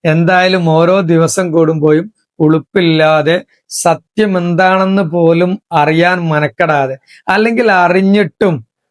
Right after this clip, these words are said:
ഒരു വിഭാഗത്തിനെ അല്ലെങ്കിൽ പണ്ഡിതന്മാരെ എതിർക്കാൻ വേണ്ടി മാത്രം സ്റ്റേജ് കെട്ടി പ്രസംഗിക്കുന്ന നിന്റെ തൊലിക്കെട്ടി അപാരം തന്നെ എന്ന് മാത്രം പറഞ്ഞുകൊണ്ട് ഈ വീഡിയോയുടെ അവസാനിപ്പിക്കുകയാണ്.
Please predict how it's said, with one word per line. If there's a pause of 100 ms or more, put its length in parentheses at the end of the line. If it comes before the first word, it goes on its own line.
(140)
ഒരു
വിഭാഗത്തിനെ (300)
അല്ലെങ്കിൽ (160)
പണ്ഡിതന്മാരെ
എതിർക്കാൻ
വേണ്ടി (260)
മാത്രം (100)
സ്റ്റേജ്
കെട്ടി (160)
പ്രസംഗിക്കുന്ന (380)
നിന്റെ (180)
തൊലിക്കെട്ടി (100)
അപാരം
തന്നെ
എന്ന്
മാത്രം
പറഞ്ഞുകൊണ്ട് (580)
ഈ (100)
വീഡിയോയുടെ
അവസാനിപ്പിക്കുകയാണ്.